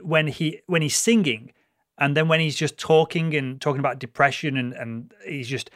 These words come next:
observing himself singing while he watched himself on, on his iP-, uh, uh, on his Mac and stuff,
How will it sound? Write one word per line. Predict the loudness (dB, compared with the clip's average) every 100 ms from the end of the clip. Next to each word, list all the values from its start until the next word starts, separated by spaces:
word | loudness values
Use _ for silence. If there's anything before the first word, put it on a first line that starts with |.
| _ -8
observing | 0 4 4 2 -2
himself | -2 2 2 2 -2
singing | 0 0 0 -4 -6
while | -4 -2 -2
he |
watched | -6 -8
himself | -10 -6 -6
on, | -6 -8
on | -8
his | -4
iP-, | -2 -2 -4
uh, | -8 -8
uh, | -8 -8
on | -8
his | -8
Mac | -8 -8
and | -12
stuff, | -12